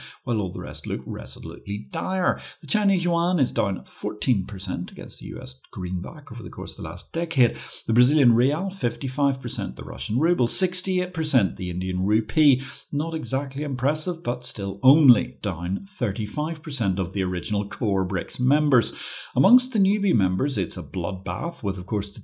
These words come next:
two conspicuous exceptions of Saudi Arabia and the U A E dirham, 'cause they're pegged to the U S dollar.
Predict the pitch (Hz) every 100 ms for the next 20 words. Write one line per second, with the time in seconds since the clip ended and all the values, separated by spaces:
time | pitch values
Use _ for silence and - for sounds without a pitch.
0 | - - 190 185 101 95 - 101 - 90
1 | - - - 196 - 110 98 - 143 120
2 | 98 - - - - 101 98 95 90 90
3 | 90 82 87 87 82 80 80 143 180 160
4 | 107 95 73 - - 113 104 107 - -
5 | 107 101 95 95 - 143 139 127